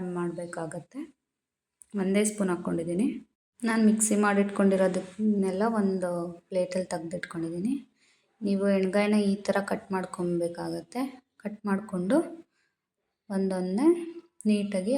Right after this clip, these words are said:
ಅದ್ರೊಳಗೆ ಹಾಕಿ ಪೇಸ್ಟ್ನ ತುಂಬಬೇಕಾಗತ್ತೆ.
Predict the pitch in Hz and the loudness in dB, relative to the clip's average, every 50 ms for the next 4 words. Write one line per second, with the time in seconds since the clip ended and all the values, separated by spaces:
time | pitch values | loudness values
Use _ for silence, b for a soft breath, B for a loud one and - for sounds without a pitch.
0 | 262 214 190 190 185 175 175 175 170 175 180 180 175 170 170 - 302 339 339 339 | 2 0 0 0 0 0 0 -2 -2 -4 -6 -6 -6 -6 -4 -2 -2 -2 -4 -6
1 | - - _ _ _ _ _ _ _ _ _ _ _ _ _ _ 208 196 190 190 | -14 -20 _ _ _ _ _ _ _ _ _ _ _ _ _ _ -6 -4 -4 -4
2 | 196 - - 254 262 254 220 190 180 180 170 175 170 - 180 165 151 165 156 147 | -4 -4 -4 -4 -2 0 0 0 0 0 -2 -4 -4 -4 -4 -4 -4 -6 -10 -10
3 | - 247 | -6 -6